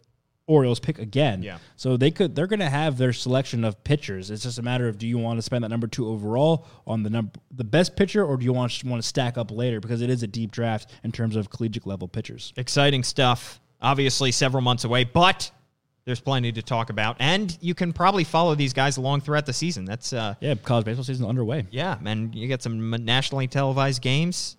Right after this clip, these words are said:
Speaker 2: Obviously, three of these guys, Vanderbilt, Georgia, Arizona State, these are three top programs.
Speaker 1: Mm-hmm.
Speaker 2: So you're gonna see them on national T V and potentially in the Collegiate World Series, um, by season's end. So,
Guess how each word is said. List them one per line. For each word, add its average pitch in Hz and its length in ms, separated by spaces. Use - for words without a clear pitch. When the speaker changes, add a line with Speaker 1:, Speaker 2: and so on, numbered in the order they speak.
Speaker 2:
Obviously, 143 400
three 139 320
of 151 60
these 143 140
guys, 139 260
Vanderbilt, 143 420
Georgia, 131 520
Arizona 135 380
State, 139 340
these 131 200
are 123 40
three 135 280
top - 320
programs. 156 600
Speaker 1:
Mm-hmm. 117 260
Speaker 2:
So 127 120
you're 139 160
gonna 170 180
see 190 220
them 143 220
on 135 120
national 135 380
T 135 200
V 139 160
and 131 100
potentially 127 520
in 113 60
the 113 60
Collegiate 120 340
World 107 220
Series, 113 500
um, 101 320
by 120 160
season's 110 560
end. 107 300
So, 123 400